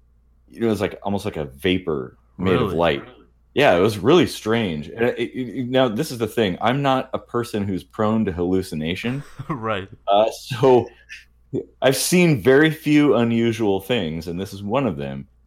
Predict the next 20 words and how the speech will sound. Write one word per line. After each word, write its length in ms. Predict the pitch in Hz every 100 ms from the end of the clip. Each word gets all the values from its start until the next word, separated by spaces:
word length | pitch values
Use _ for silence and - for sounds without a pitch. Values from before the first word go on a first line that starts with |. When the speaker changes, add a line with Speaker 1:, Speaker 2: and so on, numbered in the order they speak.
| _
Speaker 2:
Well, 140 | 120 110
and 80 |
the 60 | 104
fact 260 | 95 85 80
that 80 |
Speaker 1:
Um, 40 | 78
Speaker 2:
you 120 | 98
all 160 | 110 123
saw 320 | - 90 87
it, 160 | 90
too, 200 | - 113
at 80 | 90
the 80 | -
same 280 | - 92 92
time. 360 | 104 101 90 87
Speaker 1:
Yeah. 460 | 113 196 151 - - _ _ -
Oh, 120 | 165
we 120 | 113
did. 300 | 92 190 90
A-, 320 | 90 104 101